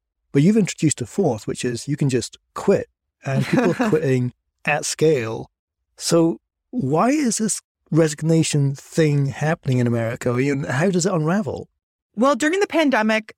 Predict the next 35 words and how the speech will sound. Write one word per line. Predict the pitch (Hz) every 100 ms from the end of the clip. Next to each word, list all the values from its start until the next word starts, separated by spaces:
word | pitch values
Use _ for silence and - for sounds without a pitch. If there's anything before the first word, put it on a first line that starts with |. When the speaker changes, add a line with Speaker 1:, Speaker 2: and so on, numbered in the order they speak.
| _
Speaker 2:
we | 190
were | 196 180
all | 196 208
stuck | - 202
at | -
home. | 190 160 135 139 -
And | 180 185
if | 202
you | 208
had | 233 294
a |
job, | 220 196 180 180 175
you | 165 185 185 180 180 170 -
were | 180 170
taking | 175 185 214 190
in | 185 185 185
money, | 151 165 175
but | 170 143
you |
didn't | 170 165
really | 170
have | 165 160 - -
a |
lot | 175 156
of | 156
places | 170 160
to | -
spend | - 151 160
it. | 165 -
You | 160
couldn't | 160
go | 160 151
out | 151 160
to | -
eat. | 170 165 -